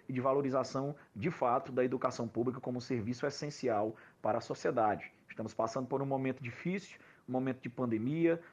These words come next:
um momento em que todo mundo está cuidando da família, nas suas casas, está de quarentena,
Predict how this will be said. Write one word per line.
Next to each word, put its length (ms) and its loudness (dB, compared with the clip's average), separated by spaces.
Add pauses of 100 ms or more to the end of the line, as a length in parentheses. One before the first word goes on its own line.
um 60 -6
momento 300 0
em 20 -8
que 100 -6
todo 200 2
mundo 180 -2
está 180 0
cuidando 320 2
da 120 0
família, 480 2
nas 160 -2
suas 240 -4
casas, 440 2
está 240 -2
de 80 -2
quarentena, 720 0